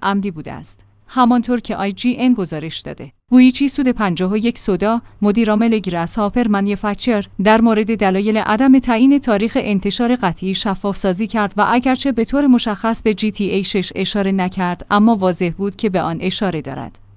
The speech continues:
وقتی از او پرسیده شد چرا رومیویز ای ددمن تاریخ انتشار دقیق ندارد، سودا گفت که این موضوع کمی واضح بوده و به این دلیل است که همهٔ ناشران می‌خواهند مطمئن شوند از تاریخ انتشار آن بازی خاص فاصله می‌گیرند.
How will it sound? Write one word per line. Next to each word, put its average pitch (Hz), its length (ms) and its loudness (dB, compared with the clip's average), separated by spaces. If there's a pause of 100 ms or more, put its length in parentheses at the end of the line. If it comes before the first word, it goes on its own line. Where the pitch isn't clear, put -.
(160)
وقتی 254 320 2
از 247 180 0
او 220 80 -4
پرسیده 190 440 -4
شد 247 300 -4
چرا 269 260 -2
رومیویز 180 580 -4
ای 208 180 -2
ددمن 226 460 2
تاریخ 254 380 -2
انتشار 226 560 -4
دقیق 220 400 -4
ندارد، 165 520 -6 (240)
سودا 233 380 -2
گفت 214 280 -4
که 240 100 -2
این 240 220 4
موضوع 233 320 0
کمی 220 300 -2
واضح 175 420 -6
بوده 175 340 -6
و 180 80 0
به 175 100 -4
این 240 200 2
دلیل 233 340 0
است 240 180 -2
که 233 120 -2
همهٔ 247 380 0
ناشران 190 460 -2
می‌خواهند 190 680 -6
مطمئن 208 420 -4
شوند 185 540 -4
از 208 180 -4
تاریخ 254 280 -2
انتشار 214 580 -4
آن 247 240 0
بازی 247 400 0
خاص 269 360 -4
فاصله 226 400 -2
می‌گیرند. 151 540 -8